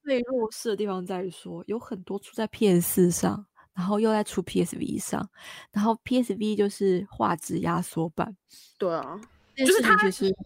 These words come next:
Speaker 2: 它以掌机来说，它的画质是好的，可是你要去跟P S四比，怎么比得起来？怎么比得起-，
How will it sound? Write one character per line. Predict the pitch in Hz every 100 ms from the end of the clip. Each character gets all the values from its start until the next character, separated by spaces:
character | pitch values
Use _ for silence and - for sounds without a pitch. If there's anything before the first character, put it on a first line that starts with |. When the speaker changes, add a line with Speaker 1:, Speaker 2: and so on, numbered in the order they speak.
| - - - - -
Speaker 2:
它 | - 381
以 | 302 190 160
掌 | 180 165
机 | 190 240
来 | 180
说， | 190 180
它 | 180
的 |
画 | 160 156
质 | -
是 | -
好 | - -
的， | -
可 | 196
是 | 302
你 | 240
要 | 185
去 | 226
跟 | 220
P | 214
S | 208 190
四 | 202
比， | - - -
怎 | 131
么 | -
比 | -
得 | 120
起 | -
来？ | - - -
怎 | 147
么 | 151
比 | 135
得 |
起-， | 135 -